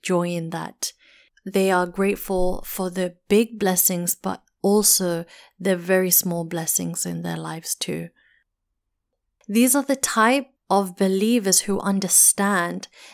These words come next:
that even in the blessings that they have been given, there is a test, and the test is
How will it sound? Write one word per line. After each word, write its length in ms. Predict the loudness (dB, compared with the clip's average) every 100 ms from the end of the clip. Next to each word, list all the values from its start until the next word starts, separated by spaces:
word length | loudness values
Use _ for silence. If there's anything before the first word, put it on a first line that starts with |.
| _
that 240 | -2 -2 0
even 460 | 2 2 2 2 0
in 280 | 0 0 0
the 120 | -2
blessings 640 | 2 2 2 2 0 -4
that 260 | -6 -10 -10 -6
they 140 | -4
have 240 | -4 -4 -4
been 160 | -4
given, 560 | 0 0 2 2 0 -2 _ _ _ _
there 240 | -2 0 0
is 140 | -2
a 60 | -4
test, 720 | 0 2 4 4 2 -4 -14 _ _ _ _ _ _ -4
and 160 | 0 0
the 80 |
test 580 | 2 2 4 4 4 2 -4 2
is 420 | 4 6 4